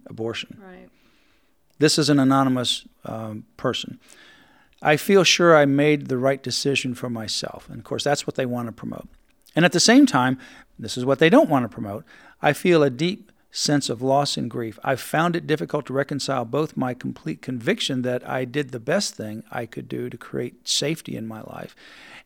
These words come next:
Speaker 1: and the very real emotional pain the abortion caused me." It's been als-, almost a year since I had the abortion, and I think about it every day.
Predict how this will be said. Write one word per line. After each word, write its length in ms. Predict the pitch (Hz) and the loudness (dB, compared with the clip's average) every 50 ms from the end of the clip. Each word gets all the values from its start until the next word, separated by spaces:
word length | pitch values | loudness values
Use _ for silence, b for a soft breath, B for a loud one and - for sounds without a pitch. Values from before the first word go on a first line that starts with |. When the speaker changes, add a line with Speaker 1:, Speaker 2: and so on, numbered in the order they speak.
| B - | B 4
Speaker 1:
and 240 | 156 180 196 190 | 4 6 6 6
the 60 | 170 147 | 4 4
very 280 | 135 156 156 151 143 | 6 6 8 8 6
real 360 | 135 127 139 165 175 180 170 | 4 2 0 2 2 2 2
emotional 560 | 147 135 135 143 160 165 - - 151 131 117 113 | 2 2 2 2 2 0 0 -2 -4 -6 -6 -8
pain 640 | - - - - 175 185 175 156 139 131 127 131 | -10 -14 -8 -6 -4 -2 0 2 2 2 0 -2
the 140 | 131 131 131 | -2 -2 -4
abortion 680 | 123 117 123 135 135 139 135 - - 143 135 131 139 160 - | -4 -4 -4 -4 -4 -2 -4 -4 -4 -6 -6 -6 -6 -8 -12
caused 720 | - - - - - 135 131 127 127 127 120 113 - - - | -18 -20 -16 -10 -6 -4 -2 -2 -2 -2 -4 -6 -6 -8 -10
me." 260 | 104 104 101 92 90 87 _ _ _ _ _ _ _ _ _ _ _ _ _ _ _ _ _ | -10 -10 -8 -10 -10 -14 _ _ _ _ _ _ _ _ _ _ _ _ _ _ _ _ _
It's 100 | - - | -10 -4
been 160 | - 127 123 | -2 0 2
als-, 280 | 120 120 127 - - - _ - | 2 0 0 -2 -4 -8 _ -8
almost 360 | 104 113 117 113 107 - - | -6 -4 -4 -4 -4 -4 -4
a 80 | 117 117 | -6 -4
year 380 | 120 123 127 123 120 113 - B B B B B B B | -2 -2 -2 -2 -2 -4 -6 B B B B B B B
since 220 | - 135 123 127 | -6 -4 -2 0
I 80 | 123 117 | 0 0
had 220 | 131 143 139 123 | 2 2 2 2
the 80 | 127 120 | 0 -2
abortion, 400 | 113 123 123 123 - - 127 120 | -2 -2 -2 -2 -2 -4 -4 -4
and 100 | 120 113 | -6 -8
I 80 | 110 | -8
think 260 | - - 135 131 - | -8 -6 -6 -4 -4
about 240 | 131 120 120 120 117 | -4 -4 -4 -4 -4
it 100 | 117 - - - | -6 -10 -8 -6
every 280 | 123 123 127 139 139 | -6 -6 -4 -6 -8
day. 340 | 135 123 113 107 104 107 110 | -6 -6 -8 -8 -8 -10 -12